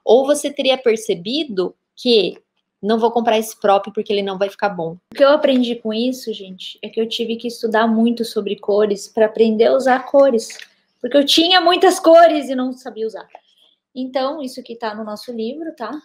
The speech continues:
Speaker 2: Nosso lindo livro, maravilhoso, que quem quiser pode baixar ele gratuitamente, tá?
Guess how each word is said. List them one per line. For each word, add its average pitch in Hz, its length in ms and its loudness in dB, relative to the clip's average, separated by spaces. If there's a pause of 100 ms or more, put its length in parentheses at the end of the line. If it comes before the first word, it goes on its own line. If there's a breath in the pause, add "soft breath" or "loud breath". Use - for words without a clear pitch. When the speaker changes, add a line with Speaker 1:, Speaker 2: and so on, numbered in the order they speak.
(180)
Speaker 2:
Nosso 226 260 -8
lindo 269 400 -6
livro, 214 460 -4
maravilhoso, 226 800 -2
que 226 180 -8
quem 226 220 -2
quiser 226 280 -6
pode 233 200 -4
baixar 208 380 -2
ele 208 120 -2
gratuitamente, 226 1000 -6
tá? - 260 -6